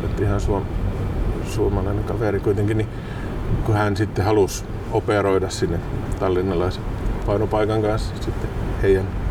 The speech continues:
omalla kielellä, niin olisiko siinä ollut Lost in Translation tyyppistä, kun ne, ne sitten soitteli perään, että niiltä oli mennyt yöunet tän kirjan takia, kun, että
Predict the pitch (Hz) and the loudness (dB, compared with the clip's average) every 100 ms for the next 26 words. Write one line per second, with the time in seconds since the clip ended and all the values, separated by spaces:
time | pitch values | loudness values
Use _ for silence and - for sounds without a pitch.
0 | - - - 113 113 135 131 127 127 131 | 0 0 0 2 2 4 4 4 2 2
1 | - - 147 - 143 165 160 156 147 - | 0 2 2 4 4 6 8 8 6 4
2 | 151 143 - 139 117 123 117 120 117 110 | 4 4 4 2 2 4 4 4 4 4
3 | 117 110 104 107 107 110 117 107 - - | 2 4 2 0 0 2 2 2 -2 -4
4 | - 135 110 123 - 113 123 - 113 101 | 0 2 4 2 2 4 4 4 2 2
5 | 110 107 101 - 98 - - - - - | 2 4 2 0 -2 -2 -6 -6 -4 0
6 | 120 113 113 107 110 113 - - 143 127 | 0 2 2 4 2 0 -2 0 4 4
7 | 104 101 92 - - - - - - - | 4 2 0 -2 -8 -6 -6 -4 -4 -4
8 | - - - - 107 - 104 98 90 95 | -4 -2 -4 0 -2 2 2 2 2 0
9 | 82 90 - 92 - - 82 - - | 2 0 2 0 -2 -4 -2 -2 -2